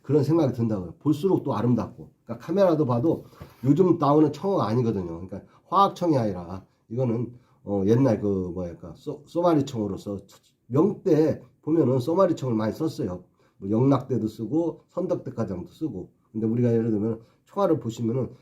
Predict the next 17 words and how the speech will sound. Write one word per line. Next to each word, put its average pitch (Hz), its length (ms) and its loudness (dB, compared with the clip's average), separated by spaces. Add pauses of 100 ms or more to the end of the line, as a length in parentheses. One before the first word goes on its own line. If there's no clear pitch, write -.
(140)
가지로 143 320 0
내려오면서 143 500 6
이제 117 200 -4
틀어지는데 123 680 -2
명 113 440 0
중기부터 120 720 0
멍 110 300 0
말부터는 117 600 -2
좀 120 160 -6
틀어지고 147 400 -4
또 - 100 -8
강의 123 340 -2
때, 127 300 -2 (240)
청 165 260 -4
때부터 131 400 -6
또 208 340 2 (580)
이 113 200 -4